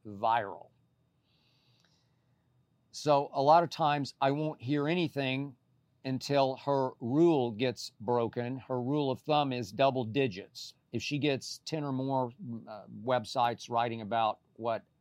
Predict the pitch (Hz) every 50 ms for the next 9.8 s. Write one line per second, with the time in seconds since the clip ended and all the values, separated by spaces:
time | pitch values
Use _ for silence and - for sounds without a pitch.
0 | _ _ - 139 156 165 139 - - 139 135 135 135 131 123 107 107 107 - -
1 | 123 120 117 117 117 110 107 101 - - 123 107 104 98 117 110 - - 127 139
2 | 151 160 156 156 156 - _ _ _ _ _ _ _ _ _ _ _ _ _ _
3 | _ _ _ _ - 127 135 139 131 - - 139 139 135 131 131 113 92 120 120
4 | 120 113 92 - 139 123 113 110 - - 139 135 131 131 123 123 123 120 120 120
5 | 113 - 123 120 117 113 117 117 113 107 127 127 127 120 - - 123 110 - 131
6 | 123 113 117 117 117 110 - - - 139 135 - - - 135 147 165 170 143 -
7 | - - - 120 117 113 104 104 110 117 - 147 135 - 147 139 139 131 135 131
8 | 127 117 - 147 151 160 156 139 - 151 143 135 131 - - 127 123 113 127 127
9 | 127 123 120 110 - _ _ _ - 101 107 127 127 127 120 -